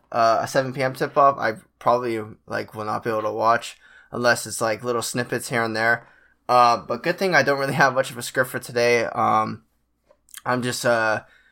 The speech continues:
just gonna kinda, you know, just talk about what the fuck is going on.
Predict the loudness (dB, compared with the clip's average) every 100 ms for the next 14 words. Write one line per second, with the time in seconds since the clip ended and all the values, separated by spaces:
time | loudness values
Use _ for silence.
0 | _ -8 -2 -2 4 4 6 2 0 -4
1 | -10 _ _ -10 -8 -8 0 2 2 2
2 | 0 -2 -6 -2 -2 -4 -4 -4 -2 -2
3 | 0 -2